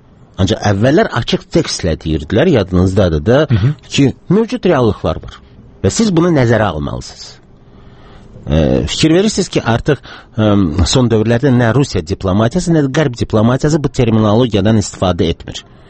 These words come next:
Speaker 1: Ki, mev-, mövcud reallıqları nəzərə alaraq hərəkət etmək lazımdır. Artıq fərqlidir. Fərqli, bu yaxşıdır ki, artıq fərqlidir. Amma bu o demək deyil ki, demək deyil ki, danışıqlar məsələsi arxasında o mövcud reallıqlar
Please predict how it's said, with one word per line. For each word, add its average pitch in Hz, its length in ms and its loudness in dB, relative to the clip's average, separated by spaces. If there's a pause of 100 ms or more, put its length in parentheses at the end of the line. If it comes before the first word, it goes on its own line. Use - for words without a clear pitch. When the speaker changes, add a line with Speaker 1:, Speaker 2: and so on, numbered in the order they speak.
(500)
Speaker 1:
Ki, 80 240 2
mev-, 85 240 2
mövcud 95 480 0
reallıqları 85 560 0
nəzərə 87 400 0
alaraq 85 560 0 (560)
hərəkət 80 400 -4
etmək 57 320 -10
lazımdır. - 460 -6 (420)
Artıq - 320 -2
fərqlidir. 101 540 -2 (540)
Fərqli, 80 320 2
bu 104 80 2
yaxşıdır 98 540 -2
ki, - 100 -12
artıq - 400 -6
fərqlidir. 85 520 -4 (520)
Amma 107 240 2
bu 123 80 2
o 110 80 2
demək 120 380 0
deyil 208 260 2
ki, 82 220 -8 (1080)
demək 78 400 -2
deyil 67 160 -4
ki, 82 160 -4
danışıqlar 135 480 0
məsələsi 98 400 -4
arxasında 92 640 -2
o 120 60 4
mövcud 95 360 0
reallıqlar 85 600 0